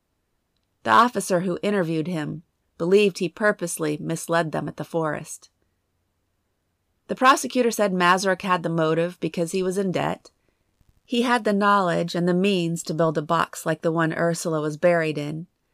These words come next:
and a piece of leather used in the construction of the box was cut from a belt owned by someone who had a very large waist. And, well, Mazurek fit that description.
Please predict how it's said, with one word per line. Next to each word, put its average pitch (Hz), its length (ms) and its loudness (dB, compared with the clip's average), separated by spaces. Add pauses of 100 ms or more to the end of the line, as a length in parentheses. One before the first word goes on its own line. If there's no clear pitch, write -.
(160)
and 180 160 2
a 180 60 0
piece 240 300 0
of 190 120 -4
leather 180 480 2
used 202 340 2
in 175 100 -2
the 175 80 0
construction 170 760 -2
of 151 140 -2
the 165 80 -2
box 165 500 -2
was 165 200 -4
cut - 320 -2
from 175 160 -4
a 165 80 0
belt 170 420 2 (160)
owned 190 260 4
by 170 140 4
someone 170 540 -2
who 185 180 -4
had 170 140 4
a 160 40 2
very 156 320 2
large 151 400 -4
waist. 156 560 -4 (480)
And, 156 180 -2
well, 185 380 2 (520)
Mazurek 175 600 2
fit - 280 0 (160)
that - 220 -4
description. - 720 -8